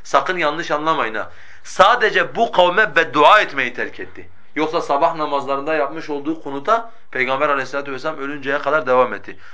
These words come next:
Yani burada o Şafilerin anlamış olduğu kunut değil, hani Peygamberimizin nazilelerde bir kavme dua etmek istediğinde veya bir kavme beddua etmek istediğinde yapmış olduğu kunut. Tabi bunlar hepsi birer ne? Bunlar hepsi birer yorum. Yani yapılmış olan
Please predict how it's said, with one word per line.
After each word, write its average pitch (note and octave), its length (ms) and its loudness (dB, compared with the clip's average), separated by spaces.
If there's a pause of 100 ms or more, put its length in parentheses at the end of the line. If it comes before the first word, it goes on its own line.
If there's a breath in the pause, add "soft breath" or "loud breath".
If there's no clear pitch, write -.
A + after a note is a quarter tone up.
(100)
Yani B2 220 2
burada C3+ 260 0
o D#3 340 0 (160 loud breath)
Şafilerin B2+ 600 0
anlamış C#3 420 -6
olduğu C#3 300 -4
kunut D3 360 -10
değil, A#3+ 240 -2 (340)
hani B2 220 -6
Peygamberimizin B2 760 -2
nazilelerde B2 800 -2 (280 soft breath)
bir D3+ 120 -2
kavme C3+ 340 2
dua C3+ 240 2
etmek C3 260 -6
istediğinde A2 400 -8
veya A#2+ 180 -6
bir B2 140 -10
kavme A#2 300 -6
beddua A2 320 -4
etmek A#2 240 -8
istediğinde A2 500 -8 (240 loud breath)
yapmış A#2+ 380 2
olduğu C#3 300 -6
kunut. A2 260 -8 (300 loud breath)
Tabi A3 220 4
bunlar A3 240 2
hepsi A3 260 -2
birer A3+ 260 0
ne? A#3+ 160 -2
Bunlar G#3 240 0
hepsi G#3 240 -2
birer G3+ 200 2
yorum. C3+ 380 -2
Yani A#2+ 160 -12
yapılmış C#3 420 -8
olan D#3+ 240 -6